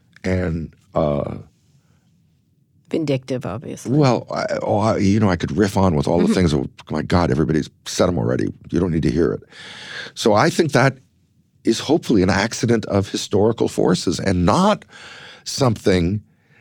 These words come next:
Speaker 1: that is essentially going to be repeated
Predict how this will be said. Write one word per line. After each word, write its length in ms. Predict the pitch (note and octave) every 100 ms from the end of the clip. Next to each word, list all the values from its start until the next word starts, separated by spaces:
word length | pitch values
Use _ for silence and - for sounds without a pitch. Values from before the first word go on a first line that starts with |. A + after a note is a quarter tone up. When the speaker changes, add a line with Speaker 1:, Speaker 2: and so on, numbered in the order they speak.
| _ -
Speaker 1:
that 400 | G2+ G#2 G2 - _
is 180 | F#2 F#2
essentially 760 | - A2 A2 - F#2+ F#2+ E2+
going 280 | - G2 G2
to 80 | G2
be 160 | F2+
repeated 720 | F#2 F#2 - A2+ G#2+ G2 F#2+